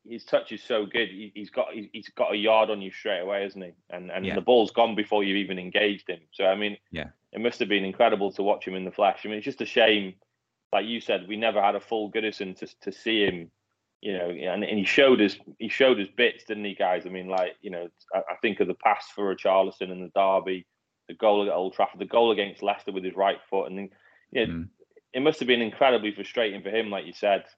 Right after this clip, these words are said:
Speaker 1: uh, when you've got that much talent and you can't physically show it every week.
Speaker 2: Yeah, and not only that, I think, you know, I met him in Qatar after, after he left Everton, and he, he's got great regrets about not playing in front of a full Goodison as well.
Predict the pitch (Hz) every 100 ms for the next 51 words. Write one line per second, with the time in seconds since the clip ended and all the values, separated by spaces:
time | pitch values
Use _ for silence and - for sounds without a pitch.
0 | _ 90 90 95 98 95 90 107 107 95
1 | 90 - 107 101 92 90 92 - 104 101
2 | - 104 90 98 95 101 98 80 85 90
3 | 92 - _ _ _ _ _ _ _ _
4 | _ _ - _ - 113 123 120 127 123
5 | 110 101 98 101 107 98 117 104 120 -
6 | - 117 110 110 107 113 107 98 92 92
7 | 92 104 98 98 104 90 - 101 95 92
8 | 92 _ - 95 - 95 95 95 104 92
9 | 90 - 87 107 95 90 98 95 104 -
10 | _ 104 104 95 101 98 - - 98 -
11 | 101 98 95 - 95 95 101 92 - 95
12 | 92 87 - 98 92 87 98 87 82 78
13 | - 87 82 92 90 87